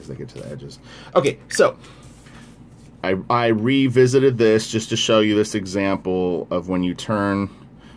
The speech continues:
a cylinder, you get this. This is gonna be very important for Hellboy in a, in a second, all right? So these, I start showing how it can get smaller and smaller. And then what I did is I actually sliced off a chunk. So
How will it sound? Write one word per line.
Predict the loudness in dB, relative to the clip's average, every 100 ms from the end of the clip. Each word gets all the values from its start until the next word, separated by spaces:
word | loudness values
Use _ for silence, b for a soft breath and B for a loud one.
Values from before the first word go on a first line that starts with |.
| B
a | -12
cylinder, | -6 -2 0 0 0 0 -2 -6 B B B -20 -20 -20 -20 -20 B B B B
you | -4
get | -2 0
this. | -2 -2
This | -2
is | 0
gonna | 0
be | 2
very | 2 2
important | 0 0 0 0
for | -2
Hellboy | 2 2 2 -2 -2
in |
a, | -8 -8
in | -6
a | -6
second, | -4 -4 -4 -8 -8 -4
all |
right? | -2 -2 -4 -10 B B B
So | -6 -2 0 0 -6 -18 -14
these, | -10 -4 -2 0 -2 -2
I | -2
start | -2 -2
showing | 0 0 0 0
how | -2
it | -2
can | -4
get | -6 -8
smaller | -6 -4 -4
and | -4
smaller. | -4 -2 -2 -4 B B
And | 0
then | 2
what | 2
I | 0
did | 0
is | 0 0
I | -2
actually | -2 -4
sliced | -6 -2 -2 -2 -2
off | -2 -2
a | -4
chunk. | -8 -8 -10 -12
So | -4 -2 -2 -4